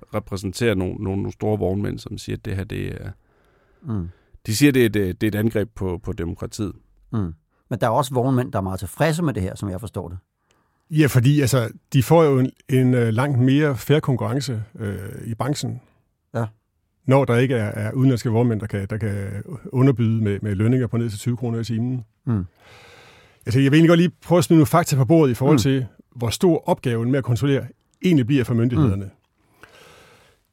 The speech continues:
Speaker 3: I to tusind og atten, der var cabotagekørsel med udenlandske lastbiler på danske veje, øh, fordoblet i forhold til to tusind og fire.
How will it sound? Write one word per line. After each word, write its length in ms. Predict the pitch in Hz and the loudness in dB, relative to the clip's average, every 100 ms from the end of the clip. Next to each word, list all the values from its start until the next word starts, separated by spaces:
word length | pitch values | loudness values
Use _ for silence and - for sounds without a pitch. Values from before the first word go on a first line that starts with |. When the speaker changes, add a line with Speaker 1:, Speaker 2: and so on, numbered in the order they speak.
| _ | _
Speaker 3:
I 80 | 156 | -2
to 200 | - 214 | 2 2
tusind 280 | - 190 160 | 4 2 4
og 40 | 131 | 2
atten, 260 | 156 160 | 4 2
der 360 | 151 151 151 143 | 2 2 4 2
var 120 | 135 | 0
cabotagekørsel 920 | - 135 131 147 143 139 131 110 113 104 _ | 0 0 2 0 0 0 0 0 -4 -8 _
med 140 | 120 135 | -4 0
udenlandske 360 | 156 135 - | 2 2 0
lastbiler 380 | 123 131 131 110 | -2 -2 -4 -6
på 80 | 117 | -4
danske 340 | 123 139 123 | -4 -4 -4
veje, 400 | 110 113 127 131 - - | -4 -4 -4 -6 -10 -12
øh, 300 | 110 104 98 98 101 98 104 - - - - - - - | -8 -8 -8 -12 -16 -16 -16 -16 -18 -18 -18 -18 -18 -6
fordoblet 600 | 135 170 175 151 113 113 _ - | -2 2 2 0 -6 -8 _ -8
i 60 | 156 | -2
forhold 220 | 143 147 | 0 0
til 100 | 127 | -2
to 140 | 143 | -4
tusind 240 | 127 110 95 | -4 -6 -8
og 40 | |
fire. 220 | 90 104 | -8 -14